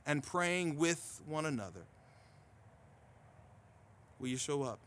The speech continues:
Because showing up in these experiences is our witness. They are faith-filled responses to uncertainty and questions. And it is a sign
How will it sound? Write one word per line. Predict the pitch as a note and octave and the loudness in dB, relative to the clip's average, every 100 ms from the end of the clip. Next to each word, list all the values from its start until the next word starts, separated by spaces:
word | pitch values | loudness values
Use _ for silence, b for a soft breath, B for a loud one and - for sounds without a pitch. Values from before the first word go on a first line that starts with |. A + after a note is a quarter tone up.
| - - - - - - - - - - - - - - - | -20 -20 -20 -20 -20 -20 -20 -20 -20 -20 -20 -20 -20 -20 -20
Because | - D3 C#3 | -6 0 0
showing | - E3+ F#3+ F3+ | 4 6 6 6
up | F3 F3 - | 8 8 6
in | D#3 D3+ | 2 2
these | C#3+ F3 D#3 | 4 2 2
experiences | - - D#3+ E3 D#3+ C#3+ D#3+ C#3+ - B B | 0 0 0 0 0 0 -2 -2 -6 B B
is | F#3+ G3+ F#3 C#3+ - | 6 10 10 10 4
our | D3+ D3+ D#3 D3 B2 | -4 0 0 0 -2
witness. | C#3 - A#2+ F#2 - - - - - - - - - - - - - - - - - | -2 0 -6 -10 -12 -12 -12 -16 -18 -18 -18 -20 -20 -18 -18 -16 -18 -20 -20 -14 2
They | D#3+ E3 - | 6 6 6
are | E3+ F3+ E3 C3 | 4 6 8 6
faith-filled | - - E3+ G#3 - - - F3+ F3 E3 D#3 | 0 2 4 4 0 -8 -4 2 4 2 -2
responses | D#3 - D#3+ D3 C#3+ - G#2+ F#2+ - - B B B | -2 0 2 2 0 -2 -4 -8 -10 -14 B B B
to | - C#3+ | -2 0
uncertainty | A#2+ - D#3 E3 E3 - F3 E3 E3 B B B | 0 0 2 0 -2 -8 -6 -6 -6 B B B
and | C#3 C3+ | 0 0
questions. | - B2 - - F#2+ F2 - - - B B B - - - - - - | -2 -4 -4 -8 -10 -12 -14 -16 -18 B B B -18 -16 -18 -18 -18 -10
And | A#2+ B2 | -4 0
it | C3 | 0
is | A#2 | -2
a | A2+ | -2
sign | - - D#3+ C#3 G2 F#2+ | -2 0 2 0 -2 -8